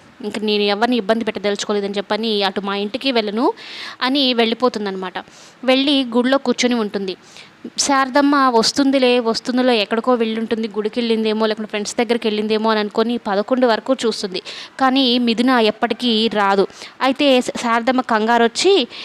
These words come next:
ఇక దేవాకి ఫోన్ చేయడం జరుగుతుంది. "రే దేవా, మిథున ఎక్కడికి వెళ్ళిందో ఏమో కనపడటం లేదు,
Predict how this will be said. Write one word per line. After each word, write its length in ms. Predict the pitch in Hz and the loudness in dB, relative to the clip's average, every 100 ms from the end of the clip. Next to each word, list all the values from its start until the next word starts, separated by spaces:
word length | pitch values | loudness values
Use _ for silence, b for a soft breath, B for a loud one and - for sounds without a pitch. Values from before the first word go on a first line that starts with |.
| B 269 | B -6
ఇక 460 | - 269 240 226 - | 2 4 6 4 0
దేవాకి 400 | 214 254 254 262 | 0 2 4 2
ఫోన్ 300 | 262 220 220 233 | 0 2 2 2
చేయడం 340 | 240 233 214 214 | 2 2 0 2
జరుగుతుంది. 480 | 202 190 196 196 | 2 0 -2 -2
"రే 240 | 190 220 233 | -2 2 2
దేవా, 500 | 208 208 226 262 233 B B B - | 2 2 2 2 0 B B B -4
మిథున 200 | 214 254 | 0 2
ఎక్కడికి 360 | 226 247 247 | 2 0 0
వెళ్ళిందో 280 | 254 233 233 | 0 2 2
ఏమో 240 | 233 208 226 | 2 2 -2
కనపడటం 580 | 233 208 240 233 240 | -2 0 0 2 2
లేదు, 320 | 220 214 262 | 4 4 2